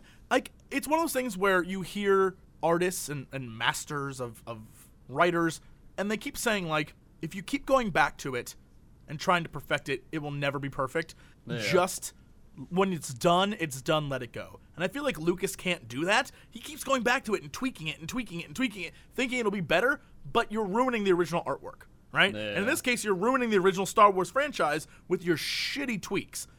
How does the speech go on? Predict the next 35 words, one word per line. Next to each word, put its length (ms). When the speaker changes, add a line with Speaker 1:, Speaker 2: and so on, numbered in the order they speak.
Speaker 1:
In 100
this 240
case, 460
Va-, 220
and 80
you 140
can 140
go 100
look 120
this 140
up 100
online. 360
Vader, 480
uh, 320
before 380
he 360
lifts 300
the 100
Emperor 240
up 100
and 120
chucks 280
him 140
over 160
the 80
thing, 320
he 200
looks 540
at 180
Luke, 400
and 100
then 60
there's 160
a 40
flashback 800